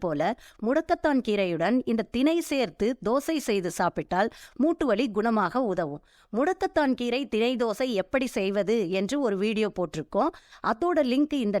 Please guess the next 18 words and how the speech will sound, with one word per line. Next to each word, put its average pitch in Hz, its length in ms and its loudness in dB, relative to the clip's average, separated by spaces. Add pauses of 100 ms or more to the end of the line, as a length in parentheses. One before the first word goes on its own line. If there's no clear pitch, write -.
(100)
டிஸ்கிரிப்ஷன்ல 208 640 -2 (160)
இருக்கு, 185 280 0 (240)
பார்த்து 208 400 0
யூஸ் 190 260 -2
பண்ணிக்கோங்க. 147 480 -4 (680)
அடுத்து 254 340 0 (140)
சோயா 226 400 2
பீன்ஸ். 160 280 -4 (340)
நூறு 330 380 2
கிராம் 254 260 4
சோயா 233 400 2
பீன்ஸ்ல 180 400 -2 (240)
இருநூத்தி 302 500 2
இருபத்தி 247 320 0 (100)
ஏழு 190 160 0 (120)
மில்லிகிராம் 196 500 -2 (140)
கால்சியம் 226 480 0
இருக்கு. 156 260 -6